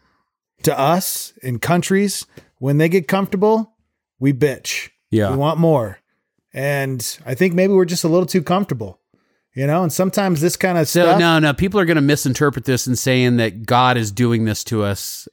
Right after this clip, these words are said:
Speaker 1: I'm not saying God's doing it. I'm just saying that it's times like these that, like you said,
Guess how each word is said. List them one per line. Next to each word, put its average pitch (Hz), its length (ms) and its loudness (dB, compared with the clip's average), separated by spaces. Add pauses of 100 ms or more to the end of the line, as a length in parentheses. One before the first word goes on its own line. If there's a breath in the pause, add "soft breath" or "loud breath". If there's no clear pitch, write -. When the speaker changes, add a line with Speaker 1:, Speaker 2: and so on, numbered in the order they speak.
(640)
Speaker 1:
I'm 240 180 0
not 190 140 0
saying 156 240 0
God's 135 280 -2
doing 170 280 0
it. 120 100 -8
I'm 160 160 -4
just 170 180 -4
saying 147 260 0
that 139 240 -6 (400 soft breath)
it's 147 220 -8
times 175 320 2
like 160 200 0
these 175 540 -2
that, 151 380 0
like 147 220 0
you 160 100 0
said, 147 440 0